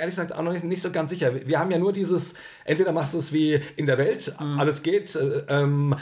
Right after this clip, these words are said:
Speaker 1: alles kann, nix muss, so,
Speaker 2: Ja.
Speaker 1: ja?
Speaker 2: Ja.
Speaker 1: <laughs> So,
Speaker 2: Ja.
Speaker 1: der Swingerclub-Spruch, ja? <laughs> Ähm, ähm, oder du machst es, äh, wie, wie bei den Frommen, nix geht,
Speaker 2: Ja.
Speaker 1: nix kann, sondern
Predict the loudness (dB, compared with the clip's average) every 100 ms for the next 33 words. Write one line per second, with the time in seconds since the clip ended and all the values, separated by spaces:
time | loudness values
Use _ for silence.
0 | -2 0 0 0 0 -2 -2 -2 0 -2
1 | -2 -4 -6 0 0 2 2 0 0 -4
2 | -2 -4 -4 -12 -4 0 2 2 2 0
3 | 0 -2 0 -2 2 2 2 0 -2 -4
4 | -8 -2 0 2 2 0 -2 -8 -10 -2
5 | 0 0 0 2 4 2 2 0 2 2
6 | 2 0 0 0 0 0 -6 -2 0 2
7 | 0 2 0 0 0 -2 0 -2 0 -2
8 | -4 -10 -10 -2 -2 -2 -2 -2 -4 -12
9 | -4 0 2 2 0